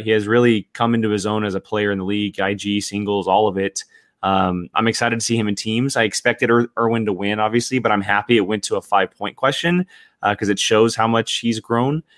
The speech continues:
Uh, and yeah, there's not much to say about Irwin. I think hi-, himself as his character. That's, that's all we need from him. We don't need a character from him,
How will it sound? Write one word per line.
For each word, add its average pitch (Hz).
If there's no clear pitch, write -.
Uh, 107
and 135
yeah, 131
there's 131
not 156
much 151
to 143
say 127
about 113
Irwin. 107
I 107
think 113
hi-, 117
himself 123
as 104
his 95
character. 101
That's, 101
that's -
all 110
we 101
need 98
from 120
him. 127
We 120
don't 120
need 113
a 113
character 120
from 120
him, 127